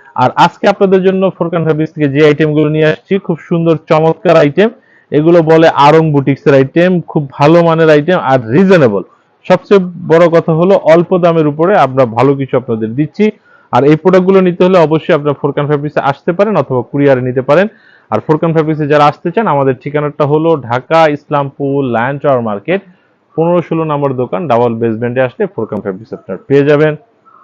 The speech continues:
অথবা কুরিয়ার সার্ভিসের মাধ্যমে আপনারা বাংলাদেশের যে কোনো প্রান্তে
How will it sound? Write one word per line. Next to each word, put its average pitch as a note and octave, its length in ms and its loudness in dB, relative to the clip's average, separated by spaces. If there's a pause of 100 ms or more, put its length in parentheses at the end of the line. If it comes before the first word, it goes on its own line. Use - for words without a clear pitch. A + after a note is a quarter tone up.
(480)
অথবা F#3+ 380 0
কুরিয়ার G3 400 0
সার্ভিসের C#3 420 -4
মাধ্যমে C3+ 340 -4
আপনারা C3 260 -4
বাংলাদেশের B2 480 -4
যে E3 140 -6
কোনো E3+ 220 -6
প্রান্তে B2+ 460 -2